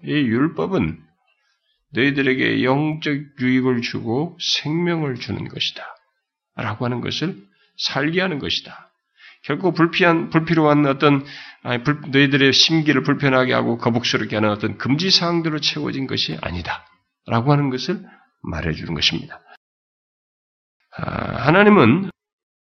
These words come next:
우리들이 인생, 나라고 하는 우리들의 이 삶, 우리들의 삶을 제대로 즐기려면,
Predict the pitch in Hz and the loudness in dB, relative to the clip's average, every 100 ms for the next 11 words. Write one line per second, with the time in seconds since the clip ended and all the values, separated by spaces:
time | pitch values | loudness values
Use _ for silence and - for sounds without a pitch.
0 | - 117 135 180 165 170 180 180 185 - | -12 -4 0 4 4 4 0 -2 -10 -20
1 | _ _ _ _ - 131 147 110 78 71 | _ _ _ _ 0 4 4 4 -4 -8
2 | 90 - 110 104 120 117 110 110 117 113 | -20 -16 -4 0 2 2 0 0 -4 -4
3 | 110 104 101 98 98 - - 147 117 80 | -2 -2 -2 -2 -4 -4 -2 -2 -2 -4
4 | - - 87 - - 98 90 85 85 - | -14 -16 -10 -10 -8 -4 -4 -4 -4 -4
5 | 92 90 80 78 80 _ _ _ _ - | -2 -2 -2 -6 -12 _ _ _ _ -4
6 | 80 78 76 71 73 - _ _ _ _ | -4 -2 -4 -4 -10 -20 _ _ _ _
7 | - 87 80 78 71 67 80 127 78 - | -4 -2 -2 -4 -6 -4 -2 0 -2 -10